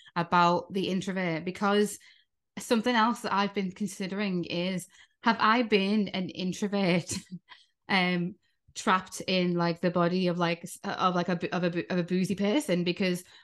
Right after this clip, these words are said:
I, since I've been gone sober, I do feel, like, more, much more of an introvert. Whereas when I was drinking, I, I didn't. I was, I was, I, I would be that person up dancing. I'd go and meet strangers and go back to house parties with them. And it always felt like I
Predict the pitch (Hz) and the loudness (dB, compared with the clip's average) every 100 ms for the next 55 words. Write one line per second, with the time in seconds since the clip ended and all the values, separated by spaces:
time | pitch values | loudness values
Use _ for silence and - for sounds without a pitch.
0 | - - - 202 208 220 214 - 214 208 | -20 -14 0 2 4 2 0 -2 -4 -2
1 | 214 208 196 196 185 - 208 190 185 190 | -4 -4 -2 -2 -2 -2 -2 0 -4 -2
2 | 214 208 214 180 180 170 180 196 190 196 | -2 -2 0 -2 -2 -2 -2 -2 0 -2
3 | 196 214 196 180 170 165 175 190 160 170 | -2 -4 -2 -2 -2 -4 -4 -4 -2 -4
4 | 165 - _ - 185 185 196 202 202 196 | -6 -14 _ 0 0 0 0 0 2 0
5 | 196 196 196 190 175 165 185 180 _ _ | -2 -2 -2 -2 -4 -2 -4 -4 _ _
6 | _ _ _ - 185 180 180 175 - 175 | _ _ _ -2 2 2 2 -2 -4 -2
7 | 175 185 170 156 151 - - 170 175 175 | 0 0 0 -2 -6 -12 -6 -4 -2 -2
8 | - 165 165 170 165 - - - - 185 | -4 -2 -2 -2 -6 -14 -8 -6 -2 -2
9 | 202 214 202 202 180 - 170 165 170 170 | 2 2 2 0 -2 -4 -6 -6 -6 -6
10 | 196 - 175 175 - 185 175 165 170 180 | -4 -4 -2 -4 -4 -4 -2 -2 -2 0
11 | 185 190 185 - 175 175 170 175 170 170 | 0 0 -2 -4 -4 -2 -2 -4 -4 -6
12 | 170 160 170 170 180 170 175 175 170 170 | -6 -6 -6 -4 -4 -4 -6 -6 -6 -4
13 | 165 175 - - _ _ 185 185 180 180 | -2 -2 -6 -20 _ _ -2 0 0 -2
14 | - - 147 196 196 196 185 185 175 175 | -6 -6 -2 -2 -2 -4 -6 -4 -4 -4